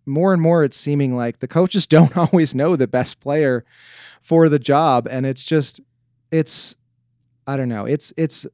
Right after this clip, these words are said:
alarming to me at this point to, to see Nixon returning kicks. He's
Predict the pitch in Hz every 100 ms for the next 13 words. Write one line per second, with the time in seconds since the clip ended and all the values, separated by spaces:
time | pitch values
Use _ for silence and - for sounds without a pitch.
0 | - 139 127 135 165 165 120 110 - 120
1 | 113 107 117 - 120 110 101 - 131 120
2 | 117 110 - - 117 - 151 147 147 139
3 | _ _ _ _ _ 151 190 - 196 175
4 | 180 175 160 165 156 - 170 156 -